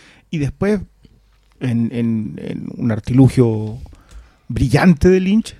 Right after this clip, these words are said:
mostráis que todo está podrido debajo, que siempre estuvo podrido debajo. "We didn't start the fire", era la, lo que decía Billy Joel, pues, si esta cuestión no, no lo empezó. Y creo que es necesario hacerlo con los ochenta. Por eso a mí me gusta, de alguna manera,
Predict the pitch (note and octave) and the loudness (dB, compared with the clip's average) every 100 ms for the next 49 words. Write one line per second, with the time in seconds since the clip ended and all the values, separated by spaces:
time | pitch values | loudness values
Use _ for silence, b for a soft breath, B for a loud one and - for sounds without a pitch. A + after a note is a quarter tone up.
0 | _ _ _ - C#3+ B2+ F3 F3 F3+ F#3+ | _ _ _ -6 -4 0 0 0 2 2
1 | F#3 E3 E3 G3 E3 E3 A#2+ - - C#4+ | 2 2 2 0 -2 -2 -4 -2 -2 -2
2 | B3 - A#2+ A2+ A2+ A2 G#2+ G#2 G2+ F#2+ | -4 0 0 2 0 -2 -2 -4 -6 -8
3 | - - b b b b b D3 F#3 F3+ | -14 -20 b b b b b 2 4 4
4 | E3+ - F3+ D#3 - A#3 G3+ E3+ E3+ E3+ | 0 0 -4 -4 0 2 4 2 0 0
5 | E3 D#3+ D#3 D#3 C#3 F3 E3+ F#3 G3+ D3 | -2 -2 -2 0 0 0 0 0 0 0
6 | C3 C#3 C3+ E3+ D#3 C#3 E3+ D#3+ D#3+ E3 | -2 -4 -2 -2 0 0 0 0 0 0
7 | D#3+ D3+ G3 G3+ F3+ E3+ D#3+ E3+ _ b | 0 2 2 0 -2 -6 -8 -12 _ b
8 | b b b b C#3+ A#3+ A#3 A#3+ G3+ A3 | b b b b -2 0 4 4 4 0
9 | A3 A3+ A3+ A3+ A3 - G#3 - A2 - | 0 0 -2 0 0 0 -4 -6 -12 -14
10 | _ _ _ b b b b b b - | _ _ _ b b b b b b 0
11 | E3+ G3+ B3 A#3 G#3+ - B3 - F3 - | 4 6 6 6 4 2 0 0 -8 -14
12 | - C3+ - - C3+ D3 D3 F#3+ A#3 A3 | -16 -20 -16 -8 -2 -2 0 0 0 2
13 | F#3+ B3 G#3+ G3+ | 2 2 2 -2